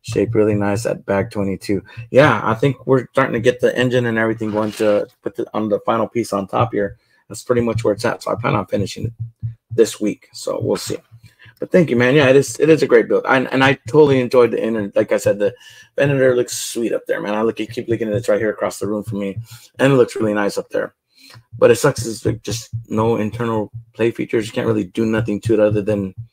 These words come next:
look at it. But it's a sight to see. It is a sight to see. <laughs> Uh, Grogu's Escape on May first. I haven't heard that one yet. Grogu. Oh, yes, I have. You're right. I know which one you're talking about.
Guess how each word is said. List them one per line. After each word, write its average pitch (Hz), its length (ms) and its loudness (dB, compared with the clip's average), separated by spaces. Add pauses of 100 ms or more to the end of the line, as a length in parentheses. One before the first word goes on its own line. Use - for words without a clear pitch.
(520)
look 113 180 -2
at 107 140 4
it. - 200 -2 (380)
But 165 160 4
it's 151 140 0
a 151 40 -2
sight 165 240 2
to 123 100 0
see. 110 280 -2 (100)
It 110 120 0
is 117 140 2
a 107 60 0
sight 104 260 0
to 117 80 -16
see. - 260 -12 (720)
<laughs> 131 80 0 (2000)
Uh, 101 360 -2
Grogu's 113 440 2
Escape 110 380 0
on 107 160 -2
May 107 140 -2
first. 101 460 -2
I 117 220 -2
haven't 143 240 0
heard 147 260 0
that 135 140 2
one 98 220 -4
yet. 101 240 -10 (1300)
Grogu. 117 260 4
Oh, 156 180 8
yes, 165 280 8
I 120 120 4
have. 117 320 2 (140)
You're 120 160 0
right. 107 240 2
I 107 80 -2
know 113 120 0
which 104 120 -4
one 107 80 -4
you're 101 80 -4
talking 95 220 -4
about. 92 260 -6